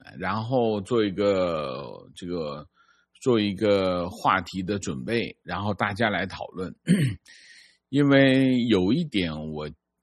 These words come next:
我要提醒大家啊，中共的闭关锁国肯定会超出大家的想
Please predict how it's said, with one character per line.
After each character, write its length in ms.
我 160
要 140
提 240
醒 200
大 200
家 160
啊， 260
中 240
共 240
的 140
闭 200
关 280
锁 260
国 340
肯 420
定 220
会 180
超 320
出 220
大 200
家 200
的 120
想 220